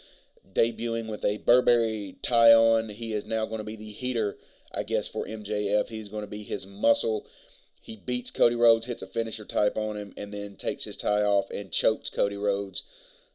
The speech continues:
with it. Then leaves with M J F. So this leaves, is M J F in the inner circle? Is he not in the inner circle? Wardlow's with M J F. What's the connection there? So many questions,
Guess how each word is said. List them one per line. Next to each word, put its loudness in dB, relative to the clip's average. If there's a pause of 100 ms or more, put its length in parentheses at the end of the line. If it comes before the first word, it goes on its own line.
with -2
it. -4 (840)
Then -4
leaves 0
with -6
M -4
J 0
F. 2
So -2
this -6
leaves, -8
is -8
M -12
J -4
F -4
in -12
the -12
inner -12
circle? -4
Is -10
he -14
not -10
in -12
the -16
inner -14
circle? -8
Wardlow's -2
with -4
M -8
J -4
F. -4
What's -6
the -12
connection -6
there? -2 (680)
So -2
many -8
questions, -2